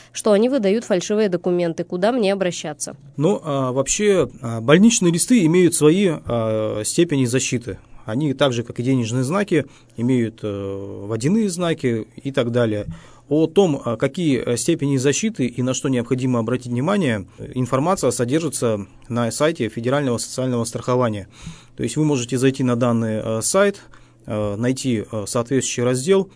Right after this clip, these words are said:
Speaker 2: и уже, э, по пунктам проверить, э, является ли данный, э, больничный лист фальшивым, либо нет. Ну, э, в случае, если, допустим, по данному,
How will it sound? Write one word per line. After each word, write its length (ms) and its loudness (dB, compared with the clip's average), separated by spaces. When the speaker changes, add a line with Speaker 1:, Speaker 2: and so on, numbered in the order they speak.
Speaker 2:
и 80 0
уже, 500 2
э, 340 0
по 120 -2
пунктам 400 2
проверить, 520 2
э, 220 -6
является 480 0
ли 100 -6
данный, 460 -2
э, 160 -10
больничный 420 0
лист 200 -2
фальшивым, 480 -2
либо 320 0
нет. 280 -2
Ну, 220 2
э, 200 2
в 40 -8
случае, 400 0
если, 220 0
допустим, 460 0
по 180 2
данному, 540 2